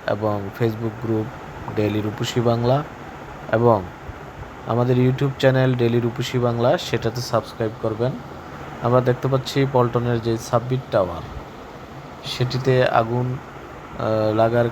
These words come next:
কারণে উৎসুক জনতা সেখানে ভিড় করছেন এবং সাবমিট টাওয়ারে আইনশৃঙ্খলা রক্ষাকারী বাহিনী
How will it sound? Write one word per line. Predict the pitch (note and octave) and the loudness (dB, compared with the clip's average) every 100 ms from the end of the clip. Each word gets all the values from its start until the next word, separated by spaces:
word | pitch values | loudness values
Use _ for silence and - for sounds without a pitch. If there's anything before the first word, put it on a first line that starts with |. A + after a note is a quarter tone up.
| A#2+ | 4
কারণে | A#2 A#2 B2 B2+ - | 4 4 2 0 -2
উৎসুক | - - A#2+ | -6 -6 -4
জনতা | A#2+ A2 A2+ A2+ - | -4 -4 -2 -4 -4
সেখানে | G#2 A2 G#2+ G#2+ - - - - - | -4 -4 -4 -4 -6 -12 -12 -12 -6
ভিড় | G#2+ A2 - | -2 0 2
করছেন | A#2 A#2+ - B2+ B2+ B2 | 0 0 -2 -2 0 0
এবং | A#2 A#2 G2+ - - - - - - - - | 2 2 0 -10 -14 -14 -14 -14 -14 -12 -4
সাবমিট | - B2+ B2+ B2 - | 2 2 2 0 2
টাওয়ারে | B2 A#2+ B2 C3 - - - - - - - - A2+ | 4 4 2 0 -4 -12 -16 -16 -16 -16 -18 -8 -6
আইনশৃঙ্খলা | A2+ - B2 A#2 A#2+ A#2+ | -4 -4 -4 0 2 4
রক্ষাকারী | A2+ - B2 A#2 A#2+ A#2 A2 | 4 0 0 0 0 -2 0
বাহিনী | G#2+ A2 A#2 | -2 -2 -4